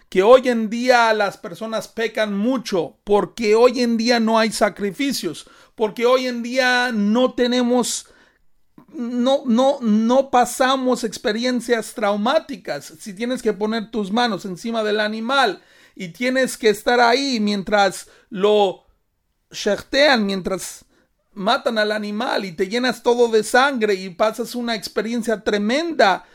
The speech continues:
porque estás traumado, entonces no vas a volver a pecar. Pero hoy en día una persona peca y no siente consecuencias. No tuvo que traer el animal hasta Jerusalén, no tuvo que dejar de trabajar por dos, tres semanas,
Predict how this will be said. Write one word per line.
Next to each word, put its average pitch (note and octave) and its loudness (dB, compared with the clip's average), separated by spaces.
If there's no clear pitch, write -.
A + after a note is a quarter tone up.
porque G3 -2
estás A3 -4
traumado, A3+ 0
entonces G#3+ -4
no A#3 -2
vas A#3 0
a A#3 0
volver G3+ 0
a F#3+ -2
pecar. D#3+ -4
Pero B3 4
hoy C#4 6
en C4+ -6
día C4 2
una C4 -6
persona A#3+ -4
peca A3 4
y G#3+ -8
no B3 -4
siente C4+ -6
consecuencias. F#3+ -6
No G#3+ 2
tuvo B3+ -2
que G#3+ -2
traer A#3 -2
el A3+ 2
animal G#3+ 2
hasta G#3+ 0
Jerusalén, E3+ -6
no G#3+ -6
tuvo B3 -2
que A3 -4
dejar A3 -2
de A3 -2
trabajar G3+ -4
por F#3+ -10
dos, G3+ -6
tres G3 -10
semanas, E3+ -10